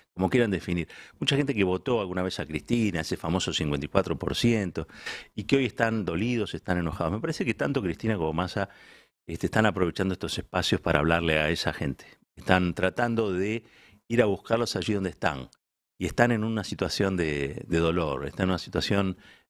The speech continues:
de desilusión, están en una situación en la que ha, ha dejado de lado, este, quizá el ir a votar, ¿sí?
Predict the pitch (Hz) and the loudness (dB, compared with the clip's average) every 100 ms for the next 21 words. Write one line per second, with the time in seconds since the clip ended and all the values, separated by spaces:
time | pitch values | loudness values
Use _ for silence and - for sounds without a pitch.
0 | _ - 82 78 76 - 80 80 - 104 | _ 2 4 4 2 0 0 0 2 2
1 | 73 71 - 92 90 82 - - - 95 | 0 -4 -2 0 0 -2 -4 -4 0 2
2 | 87 80 - - _ _ - 80 76 80 | 2 -2 -8 -20 _ _ -2 0 2 2
3 | 76 73 71 - _ _ _ - - _ | 2 4 0 -4 _ _ _ -20 -20 _
4 | _ - 95 - 113 104 - 110 98 90 | _ -4 -4 2 4 4 2 2 2 0
5 | 101 101 92 82 73 - - 73 _ 76 | -2 -2 -2 -2 -4 -6 -8 -8 _ -6
6 | - 85 - 95 90 80 - 85 95 90 | -2 -2 4 4 6 4 2 0 2 2
7 | 71 - 123 78 - _ _ _ _ - | 0 0 0 -2 -10 _ _ _ _ -14
8 | 80 87 | -6 -4